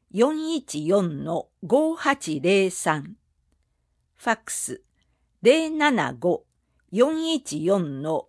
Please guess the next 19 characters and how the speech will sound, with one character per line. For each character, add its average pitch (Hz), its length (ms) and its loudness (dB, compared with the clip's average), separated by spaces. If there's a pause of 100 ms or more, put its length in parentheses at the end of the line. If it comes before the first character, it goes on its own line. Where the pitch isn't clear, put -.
(120)
五 302 300 2
八 262 480 -4
零 190 300 4
一。 - 580 -12 (1500)
イ 247 100 0
ン 277 140 0
タ 233 280 2
ー - 20 0
ネ 196 140 0
ッ 185 100 -6 (160)
ト、 - 180 -10 (560)
京 339 260 0
都 311 160 0
府 - 380 -8
教 294 300 4
育 269 360 0
委 240 60 2
員 214 360 2
会 147 420 -6